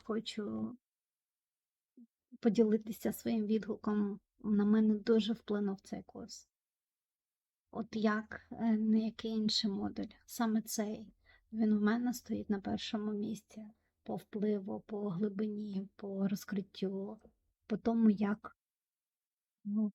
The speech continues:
перейти з консультування на справжню психотерапію.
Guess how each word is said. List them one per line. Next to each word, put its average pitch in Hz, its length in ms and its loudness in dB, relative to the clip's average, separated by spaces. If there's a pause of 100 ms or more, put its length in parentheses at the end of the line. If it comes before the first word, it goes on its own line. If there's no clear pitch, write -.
(100)
перейти 220 520 2
з - 140 -12
консультування 220 1120 0
на 208 440 0
справжню 208 500 -4
психотерапію. 208 920 -10